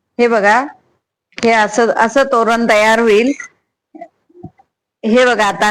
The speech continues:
मी कसे बनवलेले आहेत इथे, तसं तुम्ही पाहून घ्यायचं आणि तशाप्रमाणे हे बनवायचे. आता माझ्याकडे हे मणी होते, बघा,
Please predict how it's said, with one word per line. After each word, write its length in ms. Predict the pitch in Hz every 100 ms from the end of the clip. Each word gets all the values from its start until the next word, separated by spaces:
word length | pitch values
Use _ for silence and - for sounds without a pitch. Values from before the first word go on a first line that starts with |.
| 202 185
मी 180 | 220 233 226
कसे 340 | 240 233 269
बनवलेले 540 | 240 233 233 233 226 233
आहेत 160 | 202
इथे, 300 | 190 185 196 190 - _ - - _ _ -
तसं 320 | 233 233 247 240
तुम्ही 360 | 240 247 294 277 -
पाहून 340 | 220 233 254
घ्यायचं 500 | 240 202 175 196 226 233 - _ _ _ -
आणि 200 | 214 214
तशाप्रमाणे 720 | 226 214 240 240 208 202 202 240
हे 200 | 226 262 302 226
बनवायचे. 560 | 226 208 175 160 160 143 - - -
आता 220 | - 226 277
माझ्याकडे 460 | 269 285 294 285 294
हे 200 | 269 285
मणी 260 | 269 247 262
होते, 380 | 262 240 262 285 - - _ _ _ 233
बघा, 180 | 254